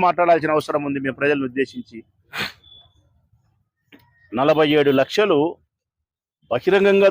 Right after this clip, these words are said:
దోపిడీ చేస్తే, ఆహా, కనిపించలే. ఇది లెవెలింగ్ అంట అబ్బా, ఇది లెవెలింగ్ అంట. ఇది లెవెల్ చేసినారా?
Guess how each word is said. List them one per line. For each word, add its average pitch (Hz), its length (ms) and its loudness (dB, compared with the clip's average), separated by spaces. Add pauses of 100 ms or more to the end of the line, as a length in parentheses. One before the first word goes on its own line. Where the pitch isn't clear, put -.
(100)
దోపిడీ 156 380 2
చేస్తే, 127 280 -2 (2250)
ఆహా, 117 160 -4 (760)
కనిపించలే. 123 480 -4 (3500)
ఇది 135 200 -2
లెవెలింగ్ 135 320 0
అంట 120 140 -2
అబ్బా, 120 140 -2 (2000)
ఇది 143 120 0 (100)
లెవెలింగ్ 147 380 0
అంట. 98 120 -12 (1700)
ఇది 127 140 -2
లెవెల్ 151 220 0
చేసినారా? 143 420 0